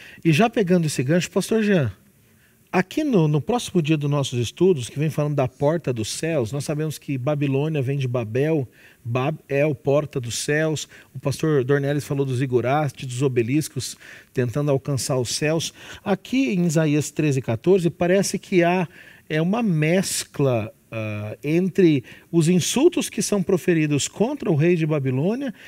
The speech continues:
e contra Satanás. É, afinal, como que eu aplico, é, isso aqui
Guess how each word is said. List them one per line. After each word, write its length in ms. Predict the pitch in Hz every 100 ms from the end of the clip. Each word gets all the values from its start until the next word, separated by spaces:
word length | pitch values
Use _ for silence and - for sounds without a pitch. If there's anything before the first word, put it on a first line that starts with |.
| -
e 100 | 202
contra 480 | - - 220 240 214
Satanás. 1000 | - 202 - 156 131 180 208 202 - - - - -
É, 180 | 180 180
afinal, 480 | 202 202 - 262 202
como 320 | - 294 392
que 140 | - 233
eu 40 |
aplico, 640 | 190 - 196 202 - 190 139 - - -
é, 360 | 175 160 - 165
isso 320 | 170 - 185
aqui 260 | - 190